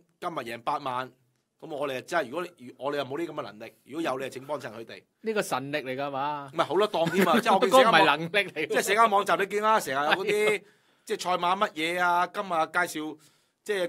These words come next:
Speaker 1: 介紹六個波膽畀你買啊，買一千啊，就收一萬啊。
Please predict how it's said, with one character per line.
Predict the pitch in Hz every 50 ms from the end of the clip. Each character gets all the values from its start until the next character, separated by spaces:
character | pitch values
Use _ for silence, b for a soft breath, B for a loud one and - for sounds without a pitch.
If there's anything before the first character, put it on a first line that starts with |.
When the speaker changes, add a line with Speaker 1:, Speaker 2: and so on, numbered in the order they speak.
| - 180 165
Speaker 1:
介 | 147
紹 | 151
六 | 156 151
個 | 151 175 180
波 | 175 208 202 202
膽 | 190 180 190 185
畀 | 190 185
你 | 180 180
買 | 165 156 156 170 175
啊， | 175 175 175 175 175 175
買 | 156 156 165 185 190
一 |
千 | 185 - - 190 185 180
啊， | 180 170 160 165 165 170 170 160
就 | 151 143
收 | 135 160 185 180 180
一 | 185
萬 | 185 175 160 143 143 147 151
啊。 | 156 151 156 160 156 151